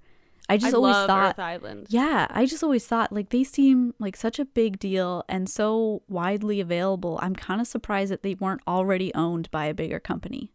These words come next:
Speaker 2: Yeah, no, it's impressive what they've been able to do on their own.
Speaker 1: Mm-hmm. And I mean, they have great stuff. I don't
Speaker 2: Yeah.
Speaker 1: buy their mayonnaise a lot, but I do really, really like their slices of cheese.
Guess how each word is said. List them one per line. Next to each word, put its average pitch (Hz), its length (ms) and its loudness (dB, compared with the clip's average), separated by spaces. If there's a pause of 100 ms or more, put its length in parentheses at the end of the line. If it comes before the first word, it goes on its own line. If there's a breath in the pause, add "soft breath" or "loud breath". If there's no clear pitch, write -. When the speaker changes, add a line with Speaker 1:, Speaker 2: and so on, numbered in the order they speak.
(380)
Speaker 2:
Yeah, 247 280 4
no, 247 180 4
it's 254 160 0
impressive 285 480 0
what 294 140 -6
they've 269 180 -6
been 233 140 -2
able 214 220 -2
to 202 100 -16
do 202 280 -4
on 185 200 -2
their 175 220 -6
own. 156 360 -12 (320)
Speaker 1:
Mm-hmm. 214 420 0 (220)
And 220 140 4
I 220 40 4
mean, 214 360 2 (460)
they - 100 -2
have 233 460 -4
great 185 480 -4 (380)
stuff. - 460 0 (680 soft breath)
I 202 60 2
don't 285 120 10
Speaker 2:
Yeah. 330 60 6
Speaker 1:
buy 233 460 6
their 196 440 2 (140)
mayonnaise 190 680 0
a 185 60 -2
lot, 175 360 -4
but 190 120 -2
I 190 100 2
do 214 420 0
really, 233 300 2
really - 280 -4
like - 240 -4
their - 140 -8
slices - 520 -8
of - 120 -14
cheese. - 520 -8